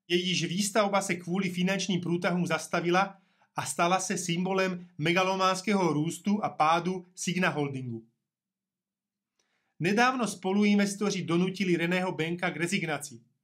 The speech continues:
což ale situaci neuklidnilo. Dokonce jeho partner a investor Klaus Michael Kühne,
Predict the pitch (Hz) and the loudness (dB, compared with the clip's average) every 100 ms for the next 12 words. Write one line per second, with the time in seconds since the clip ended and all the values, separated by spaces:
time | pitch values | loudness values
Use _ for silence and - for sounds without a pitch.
0 | _ _ - 185 - 196 202 - 175 208 | _ _ -4 -4 -2 0 0 -2 -4 0
1 | 202 196 202 180 190 190 156 135 127 117 | 0 0 -2 0 0 0 -2 -2 -6 -10
2 | _ _ _ _ _ _ _ _ _ _ | _ _ _ _ _ _ _ _ _ _
3 | _ _ _ _ - 135 180 226 226 202 | _ _ _ _ -4 -2 2 0 2 0
4 | 202 202 202 170 165 202 190 165 180 185 | 2 2 2 2 2 2 0 2 0 -2
5 | - 190 - _ _ 175 175 190 190 165 | -2 -4 -4 _ _ 0 2 0 -2 -4
6 | 175 180 156 151 202 196 170 175 | 0 2 0 0 0 2 0 -4